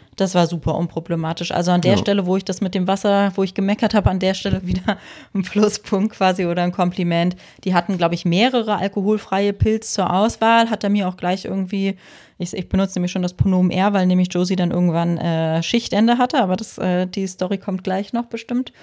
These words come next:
Speaker 1: Ähm, genau, und der Mensch, der dann danach quasi der Kellner war, der hat mir gleich irgendwie, konnte das total aufzählen, musste gar nicht gucken gehen und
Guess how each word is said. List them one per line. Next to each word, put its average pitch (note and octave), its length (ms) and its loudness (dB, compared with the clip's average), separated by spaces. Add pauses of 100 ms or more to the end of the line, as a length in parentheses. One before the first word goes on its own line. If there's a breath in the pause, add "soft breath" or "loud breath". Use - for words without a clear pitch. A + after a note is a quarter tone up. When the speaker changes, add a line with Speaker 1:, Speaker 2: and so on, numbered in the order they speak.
(480 loud breath)
Speaker 1:
Ähm, G3 680 2
genau, F#3 380 2
und F3+ 140 -2
der - 80 -2
Mensch, G3 280 -2
der F#3+ 120 0
dann F#3+ 160 0
danach F3+ 380 2
quasi G3 280 -2
der F#3 120 0
Kellner F#3+ 360 0
war, F3+ 140 4
der F3+ 140 2
hat F3+ 160 0
mir F#3+ 100 -2
gleich F3 280 -2
irgendwie, F#3 260 0
konnte F#3 280 0
das F3+ 140 -2
total F#3+ 320 -2
aufzählen, F#3 480 2
musste F3+ 220 0
gar F3 160 2
nicht F3 160 -2
gucken F#3 260 -2
gehen F#3+ 280 2
und F3 160 2